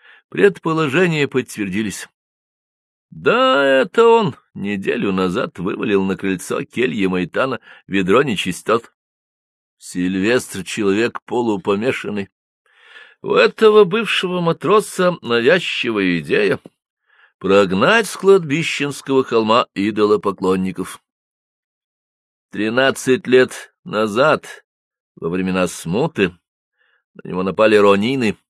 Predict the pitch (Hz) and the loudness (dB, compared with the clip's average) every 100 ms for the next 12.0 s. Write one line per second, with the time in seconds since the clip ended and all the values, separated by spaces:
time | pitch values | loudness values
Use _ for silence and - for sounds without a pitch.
0 | _ _ _ _ _ _ - 85 92 - | _ _ _ _ _ _ -12 -6 -6 -8
1 | - 110 110 - 107 104 - - 110 - | 0 2 2 -2 -2 -2 -4 -4 -4 -4
2 | 104 - 113 110 - - 104 110 - 104 | -6 -2 0 0 -2 -2 0 0 0 -8
3 | - 98 98 101 95 - 110 - 104 98 | -6 -8 -4 -2 -2 -2 -4 -4 -6 -4
4 | 98 117 110 _ _ _ _ - - - | 0 0 -2 _ _ _ _ -20 -20 -16
5 | - 101 113 110 123 - 110 110 107 107 | -8 -2 0 4 4 2 -2 -2 0 2
6 | 127 - 92 113 104 95 95 98 98 87 | 2 2 -2 0 0 -2 -2 -2 -2 -4
7 | _ _ _ _ _ _ _ _ _ - | _ _ _ _ _ _ _ _ _ -10
8 | 87 - 98 98 95 98 160 196 196 185 | -10 -2 -2 0 2 4 2 2 2 2
9 | 175 160 151 131 127 113 113 - - - | 2 -2 -4 -8 -6 -2 -2 -4 -16 -20
10 | _ _ _ _ _ - 85 - 92 85 | _ _ _ _ _ -8 -6 -4 -2 -2
11 | 95 110 - - 104 95 98 95 92 | -2 -4 -8 -6 -4 -4 -4 -6 -8